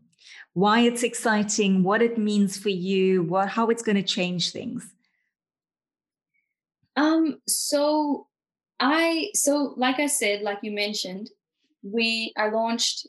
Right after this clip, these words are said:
Speaker 2: the company in August of twenty twenty. By November of twenty twenty,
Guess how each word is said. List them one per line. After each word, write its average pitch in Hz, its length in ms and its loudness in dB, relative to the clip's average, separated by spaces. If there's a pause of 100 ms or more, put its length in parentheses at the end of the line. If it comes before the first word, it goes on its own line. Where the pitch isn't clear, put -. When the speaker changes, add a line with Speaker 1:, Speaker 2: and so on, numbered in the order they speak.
Speaker 2:
the 208 80 -8
company 208 500 -6
in 202 380 -4 (400)
August 233 460 0
of 190 160 -14
twenty 208 220 -4
twenty. 202 420 -6 (540)
By 214 380 0
November 226 600 2
of 269 100 -2
twenty 233 300 -4
twenty, 208 440 -6